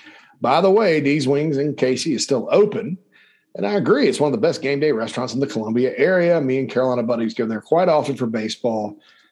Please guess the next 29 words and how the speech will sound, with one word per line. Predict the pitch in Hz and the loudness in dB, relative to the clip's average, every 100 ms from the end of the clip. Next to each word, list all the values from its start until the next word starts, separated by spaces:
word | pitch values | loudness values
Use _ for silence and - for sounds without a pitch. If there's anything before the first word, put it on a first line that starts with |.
| - | -16
since | 113 107 | -12 -10
you | |
can | 104 98 | -10 -2
walk | 139 165 | 0 2
right | 143 127 | 2 0
across | 120 131 - | 2 0 0
the | |
river | 117 117 113 | -2 -2 -2
to | |
the | 107 | -2
stadium." | - 123 104 | 0 0 2
Yeah, | 123 139 | 2 4
I | 120 175 | 4 2
did. | 190 147 | 2 0
When, | 131 131 123 | 0 -2 -2
when | 127 | 0
I | 180 | 2
was | 143 | 2
in | 123 | 0
Columbia, | 120 135 131 113 | 0 -2 0 -2
baseball | 95 139 151 127 110 | 0 0 0 0 -2
games | 104 101 - | -2 -8 -10
were | |
awesome. | - 98 - - _ | -12 -10 -10 -10 _
But | 117 113 | -4 -4
just | 113 | -2
going | 131 123 | -2 0
to | 107 | -2
D's, | 113 120 120 113 - | -2 -2 -2 -4 -8